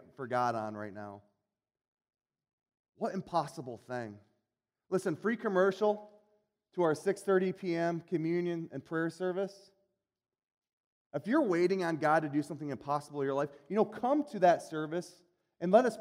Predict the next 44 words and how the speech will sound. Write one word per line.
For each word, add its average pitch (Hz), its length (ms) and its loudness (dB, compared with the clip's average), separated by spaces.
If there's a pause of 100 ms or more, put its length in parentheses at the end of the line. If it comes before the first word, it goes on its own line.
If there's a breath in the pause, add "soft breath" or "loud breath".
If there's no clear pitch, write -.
pray 160 200 2
with 165 220 0
you 170 160 0
and 117 100 -4
for 139 260 -2
you. 160 240 -4 (1600)
You 170 80 -8
don't 220 120 4
have 202 160 4
to 190 60 -8
stand 180 280 0
up 175 100 0
in 180 60 0
front 180 220 0
of 147 60 4
everybody. 151 460 2
Just 180 180 -10
come 214 140 -4
up 214 180 -6
to 180 80 -4
me, 185 280 0
another 160 300 -2
pastor, 165 520 0
a 135 60 -6
deacon, 180 460 -8 (800)
a 123 60 -14
trusted 170 460 0
brother 156 380 2
or 151 60 -2
sister 165 400 -8
in 151 60 -10
Christ, 160 280 -4
and 165 80 -12
say, 165 120 -10
"Hey, 180 120 -6
would 165 160 -2
you 202 80 -12
pray 156 240 -8
for 156 160 -12
me? 156 80 -10
I'm 147 160 -8
waiting 139 300 -6
on 127 120 -10
God." 110 360 -6